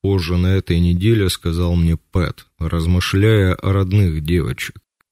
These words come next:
когда мы закончили зашивать тело отравившего себя мужчины. Он был инженером, и тело было обнаружено в его машине.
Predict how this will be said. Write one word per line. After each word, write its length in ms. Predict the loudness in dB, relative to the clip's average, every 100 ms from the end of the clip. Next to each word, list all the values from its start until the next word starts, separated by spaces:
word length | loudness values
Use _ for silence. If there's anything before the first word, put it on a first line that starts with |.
| -8
когда 400 | -4 -2 0 2
мы 120 | 2
закончили 760 | 2 -2 0 0 2 0 0
зашивать 640 | 0 -2 -2 -2 0 0 -2
тело 500 | 0 2 2 2 0
отравившего 760 | -2 -2 0 -2 -2 -4 -4
себя 380 | -4 -6 -4 -2
мужчины. 640 | -2 -4 -6 -4 -4 -4 -10 _ _ _ _ _ _
Он 320 | 2 4 4
был 240 | 4 4 4
инженером, 760 | 2 2 2 2 0 -4 -6 -8 _
и 160 | -8 -6
тело 380 | -2 0 2
было 420 | 0 0 0 0 0
обнаружено 720 | 0 0 2 0 2 2 2
в 60 |
его 260 | 0 -2 0
машине. 680 | 0 0 -4 -4 -4 -4